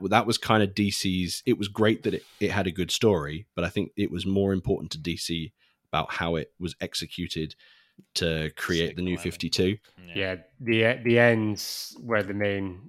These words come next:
Speaker 3: like, I guess, ambition for D C, right? To,
Speaker 1: Exactly,
Speaker 3: to,
Speaker 1: which
Speaker 3: to
Speaker 1: is why you can
Speaker 3: produce
Speaker 1: kinda
Speaker 3: another
Speaker 1: justify why
Speaker 3: But
Speaker 1: it
Speaker 3: they
Speaker 1: was so much shorter.
Speaker 3: But they do it fairly elegantly. I would, I would say that, yes, this is broadly good and
Speaker 2: Yeah, I
Speaker 3: does
Speaker 2: think
Speaker 3: what
Speaker 2: it's
Speaker 3: it needs to do.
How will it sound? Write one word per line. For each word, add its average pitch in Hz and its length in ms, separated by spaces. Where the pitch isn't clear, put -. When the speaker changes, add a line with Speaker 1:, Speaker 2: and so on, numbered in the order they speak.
Speaker 3:
like, 110 180
I 101 60
guess, - 440
ambition 98 480
for 101 140
D 92 180
C, 92 240
right? 92 240
To, - 120
Speaker 1:
Exactly, 95 580
Speaker 3:
to, - 160
Speaker 1:
which 113 120
Speaker 3:
to 117 60
Speaker 1:
is - 120
why 110 160
you 104 140
can 101 120
Speaker 3:
produce 95 160
Speaker 1:
kinda 87 60
Speaker 3:
another 104 60
Speaker 1:
justify 90 460
why 87 140
Speaker 3:
But 82 60
Speaker 1:
it - 40
Speaker 3:
they 82 40
Speaker 1:
was - 100
so 92 80
much 73 100
shorter. 92 500
Speaker 3:
But 170 120
they 175 100
do 185 140
it 180 180
fairly 147 440
elegantly. 117 680
I 117 100
would, 117 180
I 127 120
would 120 180
say 113 300
that, 113 200
yes, 110 320
this 104 160
is 104 100
broadly 107 420
good 95 340
and 95 220
Speaker 2:
Yeah, 90 180
I - 20
Speaker 3:
does 110 220
Speaker 2:
think 110 100
Speaker 3:
what 107 100
Speaker 2:
it's 101 100
Speaker 3:
it 101 40
needs 95 140
to - 100
do. 87 220